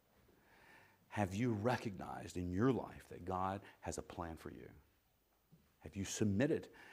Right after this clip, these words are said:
to that plan? When I surrendered to go into full-time ministry, I had no idea what I was, that sounds bad. I had no idea what I was getting into. But I would say I was, I had no idea what God's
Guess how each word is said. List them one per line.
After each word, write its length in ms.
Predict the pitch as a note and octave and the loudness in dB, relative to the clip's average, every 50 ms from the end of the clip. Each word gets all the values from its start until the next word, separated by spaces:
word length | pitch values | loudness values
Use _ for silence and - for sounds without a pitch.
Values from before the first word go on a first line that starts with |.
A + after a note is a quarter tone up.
| - - | -16 -4
to 140 | - G#2+ G2 | -2 2 2
that 180 | F#2 E2 D#2 | 2 2 0
plan? 380 | - - - D#2 C#2 C2+ B1+ - - _ _ _ _ - - - - - | -2 -6 -6 -6 -8 -10 -14 -16 -18 _ _ _ _ -20 -20 -18 -4 2
When 120 | G2+ G2+ | 4 6
I 100 | A#2+ D3+ | 6 6
surrendered 360 | D3 - - - B2 C3 C#3 C#3 | 6 2 2 2 2 4 4 4
to 60 | B2+ | 4
go 120 | B2 B2 | 4 4
into 120 | B2 A#2 - | 4 4 2
full-time 460 | - - B2+ B2 - C#3 B2+ B2+ B2 | 0 -2 -4 0 0 2 4 4 4
ministry, 340 | C3 C#3 C3 - C#3+ C3+ - | 4 2 0 -2 -2 -2 -2
I 140 | - A#2+ | -2 -4
had 200 | A#2 - A#2 F#2 | -4 -4 -4 -4
no 280 | F#2 F#2 F#2+ G#2+ A#2 A#2 | -4 -4 -2 2 4 4
idea 260 | B2 C3 C#3 B2+ F#2 | 4 4 4 2 2
what 160 | F2 E2+ D#2+ | 2 2 4
I 80 | E2 F2 | 4 2
was, 380 | E2 E2 F2 E2+ - - - - - - - - - - - - _ _ _ _ _ _ | 2 2 0 -2 -4 -8 -12 -16 -20 -20 -20 -20 -20 -20 -20 -20 _ _ _ _ _ _
that 140 | - D#2 - | -10 -8 -6
sounds 200 | - D#2 D2+ D2+ | -6 -6 -8 -6
bad. 300 | - D2+ C2 - B1+ - - - - | -6 -6 -6 -6 -8 -10 -4 4 6
I 80 | - D#3+ | 8 8
had 100 | D#3 D#3 | 10 10
no 80 | E3+ | 12
idea 240 | F3 D#3+ D#3 D#3 D3 | 12 12 12 12 12
what 140 | C3+ B2+ A#2+ | 12 12 10
I 20 | |
was 100 | A2 G#2 | 10 8
getting 220 | A2+ B2 G#2+ A2+ A#2 | 6 4 6 4 2
into. 320 | A#2+ B2 G2 E2+ F2 E2+ - - - - - - | 2 2 2 0 0 -2 -6 -10 -16 -16 -2 4
But 80 | A#2 A#2 | 6 8
I 40 | |
would 120 | B2 B2 A#2 | 8 8 6
say 160 | - C#3+ C3 | 8 8 10
I 100 | B2 C3 | 10 12
was, 280 | C3 C3 A#2+ A2+ - - - - - - | 12 10 8 6 4 -2 -10 -14 -2 2
I 120 | B2+ C3 | 4 4
had 180 | B2 C3 A#2+ A2+ | 6 6 4 4
no 160 | A#2+ C3 C3+ | 6 8 8
idea 240 | C#3 B2 B2+ C3 A#2+ | 8 8 8 8 8
what 260 | A2 A2+ B2 A2+ G#2+ | 8 8 6 6 6
God's 220 | G#2 A2 G#2 - | 4 4 4 2